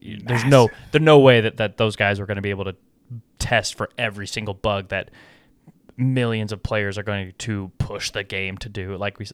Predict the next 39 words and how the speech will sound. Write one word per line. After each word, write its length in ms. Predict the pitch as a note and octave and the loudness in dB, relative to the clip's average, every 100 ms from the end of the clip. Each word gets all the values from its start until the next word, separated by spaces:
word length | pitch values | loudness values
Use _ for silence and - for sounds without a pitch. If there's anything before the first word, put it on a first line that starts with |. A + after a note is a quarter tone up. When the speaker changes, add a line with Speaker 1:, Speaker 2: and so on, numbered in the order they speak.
| - | -8
Speaker 1:
like 160 | G2+ | -8
I 40 | G2 | -8
said 220 | - G2+ | -8 -4
earlier 460 | G2+ F#2+ F#2+ G2 - | -2 -2 -4 -6 -6
with 160 | G#2 - | -8 -2
Pokemon, 480 | A#2+ - F#2+ F#2 | -2 -2 -10 -8
people 200 | C3 A#2 G#2+ | -6 -4 -4
were 120 | G2+ | -6
going 420 | A2 A#2+ D3+ C#3+ | -2 2 4 6
out 120 | C3+ | 6
of 40 | B2+ | 8
their 80 | B2 | 6
way 180 | B2 | 4
to 80 | A2 | 2
see 160 | G#2 B2 | -2 -2
what 180 | A2+ A2+ | -2 -2
they 80 | |
can 160 | G#2+ G#2+ | -4 -4
do 140 | A2 | -6
to 60 | G#2 | -4
break 240 | F#2+ G2+ - | -4 -4 -4
the 80 | |
game. 320 | F#2 F2+ F2 - - - - _ _ _ _ _ - | -8 -6 -8 -12 -18 -20 -20 _ _ _ _ _ -2
And 400 | A#2 A#2 G#2 - - - - _ _ _ B2 | 2 2 0 -6 -16 -20 -20 _ _ _ -12
Speaker 2:
Jerks. 500 | C3+ B2 - - - _ _ _ | -6 -6 -6 -14 -18 _ _ _
Speaker 1:
so, 140 | - | 6
I 60 | E3 | 6
mean, 180 | C#3+ C#3 | 6 2
like, 240 | B2+ A2+ _ _ _ _ _ _ _ - | 0 -2 _ _ _ _ _ _ _ 0
uh, 440 | A#2 G#2 F#2+ F#2+ - _ _ _ _ _ _ _ _ _ _ _ _ _ _ _ - | 2 2 0 -4 -10 _ _ _ _ _ _ _ _ _ _ _ _ _ _ _ -2
that 140 | C3 | 0
seems 180 | - F#3 | 2 0
to 60 | D3+ | 0
be 120 | A#2+ | -4
kinda, 180 | - A#2 | -2 -2
like, 160 | G#2 - | -2 -6
the 100 | - | -6
only, 420 | G#2+ G#2+ G2+ G2+ - - - _ | -4 -4 -4 -8 -12 -20 -20 _
the, 180 | G2+ F#2+ | -8 -8